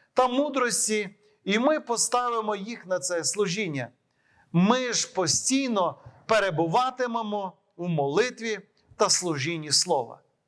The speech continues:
Всій громаді сподобалося це слово, і вони вибрали Степана, мужа, сповненого віри і Святого Духа, Пилипа, Прохора, Никанора,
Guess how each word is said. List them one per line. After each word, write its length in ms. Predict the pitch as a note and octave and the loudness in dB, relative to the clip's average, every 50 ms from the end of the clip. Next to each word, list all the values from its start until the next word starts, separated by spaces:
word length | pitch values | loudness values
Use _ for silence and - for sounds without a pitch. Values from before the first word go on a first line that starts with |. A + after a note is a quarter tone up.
| _ _ _ _ _ _ _ _ _ _ - | _ _ _ _ _ _ _ _ _ _ -4
Всій 300 | - - C#4 D4+ D4+ B3 | 0 2 2 2 4 4
громаді 580 | A3+ G#3 G3+ G3+ A3+ B3 C4 B3+ A3+ A3 G3+ | 4 4 4 4 2 2 2 0 0 0 0
сподобалося 1000 | - - - - D#3 D3 C#3 B2+ - B3+ C#4+ C#4 C4 B3 B3 B3 A#3+ A#3+ - A#3 A3 | 2 0 -2 -2 -4 -6 -4 0 2 2 2 2 2 0 0 0 -2 -2 -4 -4 -6
це 200 | A3 - A3 G3+ | -6 -6 -4 -2
слово, 580 | - - A3 A3 G3 F#3 F3+ E3+ E3+ D#3+ C#3+ - _ _ _ _ _ - - - | -2 -2 0 0 0 0 0 0 -2 -4 -4 -8 _ _ _ _ _ -20 -14 -4
і 140 | A#3 B3+ C4+ | 0 0 2
вони 280 | C4 C#4 D4 D#4+ E4 C#4+ | 2 2 2 2 0 0
вибрали 560 | G#3 A#3+ C4 B3 A3 G#3+ G#3 F3+ D#3+ D#3 D3 | 2 0 0 0 0 0 0 0 0 -2 -2
Степана, 640 | - - - D#3 C#3+ - G3+ A#3 B3 A#3+ A3+ A3+ | -2 -2 -4 -6 -2 2 2 2 2 2 -2 -6
мужа, 320 | A3 A3 A3 G#3 G3+ G#3 F#3+ | -4 -4 -4 -2 -2 -4 -6
сповненого 680 | F#3+ - - G3+ G#3 G3+ F#3+ F#3+ F#3+ F#3+ F3 F3 F#3 F3+ | -6 -4 -4 -4 -4 -4 -6 -4 -2 -2 -2 -2 -2 -4
віри 300 | E3+ F#3 F#3 F3 F3+ G#3 | -4 -6 -4 -4 -4 -6
і 140 | G3+ F#3 | -6 -4
Святого 460 | D#3+ - - E3+ F3 E3+ F3 F3 E3+ E3 | -4 -4 -2 -4 -6 -4 -4 -4 -4 -4
Духа, 420 | C#3+ E3 F3 - - D#3+ D#3 B2+ - _ _ _ _ _ _ _ _ _ _ _ _ _ _ _ _ _ - - - - - | -4 -4 -6 -4 -4 -4 -4 -6 -6 _ _ _ _ _ _ _ _ _ _ _ _ _ _ _ _ _ -16 -16 -16 -10 0
Пилипа, 680 | - D#3+ D#3 D3+ F#3 G#3+ G#3+ G#3+ G3+ F#3 E3+ D3 B2+ - - - - - _ _ - | 2 2 4 4 2 2 0 2 0 -2 -2 -2 -6 -14 -20 -20 -20 -20 _ _ 2
Прохора, 640 | D#3+ F#3+ A3+ A#3 - - G3+ G3 F3+ F3 F3 D3+ | 4 4 4 4 2 0 0 0 0 -2 -4 -6
Никанора, 840 | C#3 C3+ D3 C#3+ - C#3+ C#3 D3+ F#3 A3 A3+ G#3 G3+ F#3 E3+ C#3+ | -4 -4 -4 -2 -2 -2 -2 0 0 0 0 -2 -4 -6 -6 -8